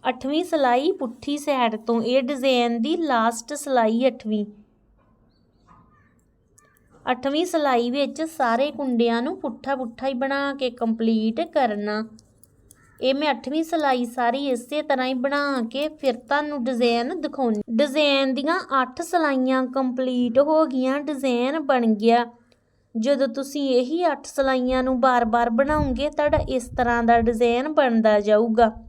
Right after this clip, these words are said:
ਇਹ ਡਿਜ਼ਾਈਨ ਬਹੁਤ ਹੀ ਸੌਖਾ, ਤੁਸੀਂ ਕਿਸੇ ਵੀ ਕੋਟੀ, ਸਵੈਟਰ, ਸਕੀਵੀ 'ਤੇ ਬਣਾ ਸਕਦੇ ਹੋ।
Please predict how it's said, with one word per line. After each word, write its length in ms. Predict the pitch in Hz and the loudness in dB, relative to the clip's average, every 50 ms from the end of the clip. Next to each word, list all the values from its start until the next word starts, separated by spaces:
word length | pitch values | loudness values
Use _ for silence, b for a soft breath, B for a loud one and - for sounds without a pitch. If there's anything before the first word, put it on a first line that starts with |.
| - - - - - - _ _ _ _ _ - | -20 -20 -20 -20 -20 -20 _ _ _ _ _ -6
ਇਹ 180 | - 254 269 254 | -2 0 0 0
ਡਿਜ਼ਾਈਨ 520 | 247 302 269 247 262 247 247 247 262 302 | 0 -2 0 0 0 2 2 2 0 -2
ਬਹੁਤ 420 | 285 247 262 240 233 240 240 233 285 | 2 4 4 4 4 4 2 -2 -4
ਹੀ 220 | 277 320 330 330 | -2 0 0 0
ਸੌਖਾ, 560 | 320 - 302 262 226 226 - - - 254 269 | -2 -2 0 0 0 -2 -4 -6 -2 -2 -2
ਤੁਸੀਂ 340 | 277 302 285 285 - 285 277 | -2 -2 -8 -8 -8 -10 -8
ਕਿਸੇ 460 | 277 269 240 240 - - 269 277 277 | -8 -8 -10 -10 -6 0 0 2 2
ਵੀ 180 | 262 277 285 277 | 2 0 -4 -4
ਕੋਟੀ, 580 | 285 - 277 262 254 247 247 - 254 254 254 | -2 2 4 4 4 4 0 -6 -8 -6 -6
ਸਵੈਟਰ, 640 | 247 247 - 262 254 247 233 226 226 - 233 226 233 | -6 -6 -2 0 2 2 2 2 2 0 2 2 2
ਸਕੀਵੀ 480 | 233 233 - _ 240 240 226 240 262 262 | -2 -6 -10 _ -4 -2 -2 -2 -2 -2
'ਤੇ 160 | 269 269 277 | 0 0 0
ਬਣਾ 320 | 254 240 269 277 269 269 | 0 0 0 0 0 -2
ਸਕਦੇ 560 | 262 262 - 233 220 226 196 190 214 220 233 240 | -2 -2 -4 -4 -4 -4 -4 -2 0 2 4 4
ਹੋ। 160 | 233 226 | 2 2